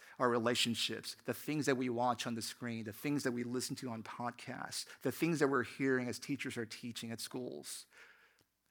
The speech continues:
So the question is not who is shaping us, rather, what are we being formed and shaped into? 'Cause you may not, you may not even know what you're being shaped into,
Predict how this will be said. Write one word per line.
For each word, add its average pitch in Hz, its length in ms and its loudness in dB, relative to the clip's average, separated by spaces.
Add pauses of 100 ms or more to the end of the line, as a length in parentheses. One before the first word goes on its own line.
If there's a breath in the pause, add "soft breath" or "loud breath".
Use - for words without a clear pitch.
So - 100 4
the 170 80 10
question 220 400 10
is 160 320 8 (200 loud breath)
not 165 400 12
who 214 160 6
is 175 100 4
shaping 139 460 2
us, - 440 -4 (440 soft breath)
rather, 131 840 8 (260 soft breath)
what 165 300 12
are 226 100 12
we 208 140 6
being 170 240 2
formed 156 680 0
and 131 160 0
shaped - 460 2
into? 110 500 -4 (640 soft breath)
'Cause 143 140 2
you 185 160 6
may 247 140 10
not, 208 340 12
you 214 140 6
may 330 100 8
not 262 140 10
even 139 260 4
know 143 220 10
what 202 240 6
you're 208 100 6
being 202 140 2
shaped 190 280 4
into, 214 460 0